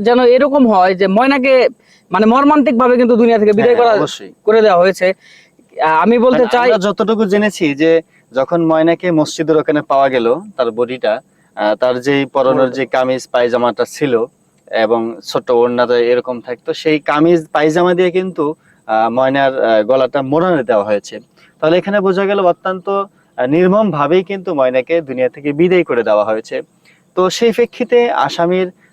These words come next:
Speaker 2: আহ, কতটুকু শাস্তি হলে, আহ,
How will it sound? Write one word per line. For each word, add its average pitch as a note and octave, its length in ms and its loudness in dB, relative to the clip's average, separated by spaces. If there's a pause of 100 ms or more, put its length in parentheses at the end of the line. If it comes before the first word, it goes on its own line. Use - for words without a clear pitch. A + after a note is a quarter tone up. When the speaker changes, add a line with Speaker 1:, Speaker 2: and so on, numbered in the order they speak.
Speaker 2:
আহ, B2+ 200 2
কতটুকু G3+ 440 -4
শাস্তি D#3 440 -6
হলে, C#3 400 -4 (280)
আহ, G#2 400 -2